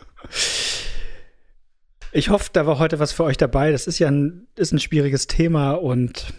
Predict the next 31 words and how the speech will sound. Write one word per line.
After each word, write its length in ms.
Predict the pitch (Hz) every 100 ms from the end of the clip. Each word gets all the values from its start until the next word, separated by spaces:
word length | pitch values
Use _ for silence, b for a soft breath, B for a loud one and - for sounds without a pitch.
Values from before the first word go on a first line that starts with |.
| -
wir 80 | 143
haben 80 | 143
versucht, 260 | 151 175
das 120 | 151
ein 60 | 147
bisschen 180 | 143 170
anzureißen. 880 | 143 - 139 127 127 - 120 120 151
Und, 380 | 156 117 113 110 -
ähm, 440 | 117 110 110 113 - - - _ _ _ -
vielleicht 380 | 151 160 156 -
s-, 360 | 190 175 175 - _ _ _
möchte 220 | 170 147 156
ich 60 |
noch 80 | 147
mal 140 | 147
sagen, 200 | 135 139
wenn 120 | 135 151
ihr 100 | 139
grad 380 | 131 131 - b b b b b b b b b _ -
in 80 | 160
einer 80 |
schwierigen 360 | 139 165 143 135
Situation 560 | 127 165 131 - 139 131
seid, 380 | 131 123 -
ähm, 400 | 165 131 120 113 104 b b b b b b b b b _ _ _ -
ja, 180 | 156 131 - _ _ _ _ _ _ _ _ _ _ _ _ _
bringt 220 | 175 180
die 60 | 147
Sachen 220 | 131 120
vor 180 | - 127
Gott. 320 | 123 - -